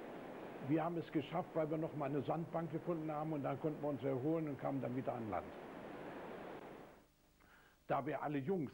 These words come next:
waren, äh, waren wir nahtlos braun, von oben bis unten. Nur in einem Punkt, nicht wahr, äh, mussten wir uns dann anziehen. Es kam, äh,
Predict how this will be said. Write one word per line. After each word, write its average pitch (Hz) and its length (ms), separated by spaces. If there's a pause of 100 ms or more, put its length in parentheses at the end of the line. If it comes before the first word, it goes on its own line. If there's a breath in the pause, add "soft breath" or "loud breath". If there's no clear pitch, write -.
(100)
waren, 113 480 (680 loud breath)
äh, 135 180 (160)
waren 143 260
wir 143 100
nahtlos 139 560 (120)
braun, 110 380
von 113 200
oben 139 220
bis 123 160
unten. 92 420 (1200 loud breath)
Nur 143 240
in 123 140
einem 170 380
Punkt, 165 400
nicht 143 240
wahr, 123 340
äh, 117 220 (220)
mussten 135 300
wir 117 100
uns 113 160
dann 104 200
anziehen. 156 800 (440 loud breath)
Es 127 180
kam, 131 400 (160)
äh, 117 260